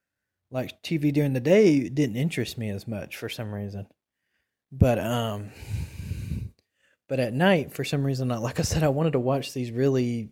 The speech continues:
mundane, bizarre types of shows. And it, it was always interesting to me to watch that, like I said.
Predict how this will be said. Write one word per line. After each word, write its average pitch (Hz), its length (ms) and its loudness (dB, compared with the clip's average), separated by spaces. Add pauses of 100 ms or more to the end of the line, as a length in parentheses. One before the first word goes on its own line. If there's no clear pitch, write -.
mundane, 123 1700 0
bizarre 123 640 4
types 120 540 -4
of 117 120 -10
shows. 117 600 -4 (640)
And 147 340 -6
it, - 160 -14
it 135 180 -4 (120)
was 151 160 6
always 240 260 10
interesting 156 600 0
to 113 80 0
me 113 140 0
to 117 100 2
watch 120 260 4
that, 107 200 -2
like 113 180 -6
I - 20 -8
said. 117 320 -4